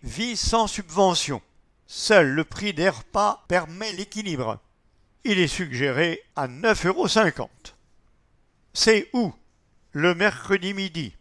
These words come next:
au pôle associatif de la Marbaudet, métro Gros Chêne. Entre parenthèses, en attendant l'installation à l'espace social commun Simone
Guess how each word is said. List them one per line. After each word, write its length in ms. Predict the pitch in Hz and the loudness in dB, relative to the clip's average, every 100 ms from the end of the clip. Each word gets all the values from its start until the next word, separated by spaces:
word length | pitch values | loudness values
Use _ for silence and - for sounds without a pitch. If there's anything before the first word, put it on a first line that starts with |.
| _ | _
au 80 | - | -6
pôle 380 | 156 _ 202 196 | -6 _ 4 4
associatif 720 | 180 - 180 - 185 - 214 | 4 0 -2 0 -2 -2 -6
de 100 | 165 | 0
la 140 | 175 170 | 0 2
Marbaudet, 760 | 202 175 151 185 185 156 120 - _ | 2 0 4 4 4 2 -4 -16 _
métro 680 | 139 175 - - 185 190 - _ | -2 -2 -2 0 2 2 0 _
Gros 240 | 135 151 185 | -8 2 2
Chêne. 480 | - 160 127 107 104 _ _ _ - | 4 0 -2 -8 -16 _ _ _ -2
Entre 260 | 180 - | -2 -2
parenthèses, 680 | 127 107 110 110 175 175 - _ - | -12 -10 -10 -4 -2 -2 -6 _ -10
en 240 | 143 127 | -10 -8
attendant 680 | 202 196 - 165 151 143 113 | -10 -8 -2 -2 -2 -4 -4
l'installation 1120 | 113 190 180 - 147 139 147 - 156 143 101 - | -4 -4 -4 -6 -6 -6 -6 -6 -6 -6 -8 -12
à 80 | - | -8
l'espace 400 | 165 160 - 165 | -4 -4 -2 -4
social 460 | - 165 - 151 123 | -2 -2 0 -4 -2
commun 500 | 165 160 185 233 233 _ | 0 0 0 -2 -2 _
Simone 540 | - - 196 170 147 | -4 -2 0 0 0